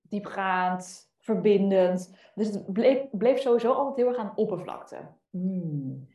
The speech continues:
Speaker 1: En dus ik voelde ook nooit echt de, de ruimte en de veiligheid om bijvoorbeeld te delen over echt mijn, ja, mijn passies, die misschien net wat afwijkend zijn, of, of wat spiritueler zijn, of wat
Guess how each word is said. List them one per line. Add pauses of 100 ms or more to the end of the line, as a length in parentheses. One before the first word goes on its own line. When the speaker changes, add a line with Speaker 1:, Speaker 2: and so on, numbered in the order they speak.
(220)
Speaker 1:
En
dus
ik
voelde
ook
nooit
echt
de,
de
ruimte
en
de
veiligheid
om
bijvoorbeeld
te
delen
over
echt
mijn, (1040)
ja,
mijn
passies, (240)
die
misschien
net
wat
afwijkend
zijn,
of,
of
wat
spiritueler
zijn,
of
wat